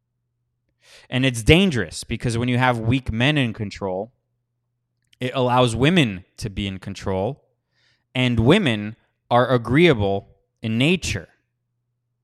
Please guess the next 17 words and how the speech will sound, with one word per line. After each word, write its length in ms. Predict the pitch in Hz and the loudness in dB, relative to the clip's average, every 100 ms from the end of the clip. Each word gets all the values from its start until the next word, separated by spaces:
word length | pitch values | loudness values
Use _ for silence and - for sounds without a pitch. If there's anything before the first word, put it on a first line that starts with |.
| _ _ _ _ _ | _ _ _ _ _
It 140 | 120 | -10
used 420 | 117 123 202 - - | 0 4 4 4 0
to 80 | |
be 440 | 175 131 107 143 - | 0 0 -2 -4 -8
that 160 | 120 113 | -8 -6
they 80 | 135 | -6
followed 580 | - 117 107 113 120 139 - | 0 2 4 2 0 -4 -10
a 60 | |
strong 480 | 117 - 113 98 101 | -10 -4 -2 -2 0
man. 420 | 123 165 101 87 - _ - | 2 2 2 -4 -16 _ -4
Now 600 | 113 170 226 120 107 110 _ - | 2 6 8 8 6 2 _ -6
they 120 | 135 | -4
follow 520 | - 110 101 101 113 - - | 0 0 2 2 0 -4 -4
a 100 | 139 | -4
strong 480 | - - 117 101 104 | -2 4 6 6 2
Doctor 400 | 101 95 - 107 | -2 -2 -2 -6
Fauci, 580 | - 117 123 - 95 | 0 2 2 -2 -10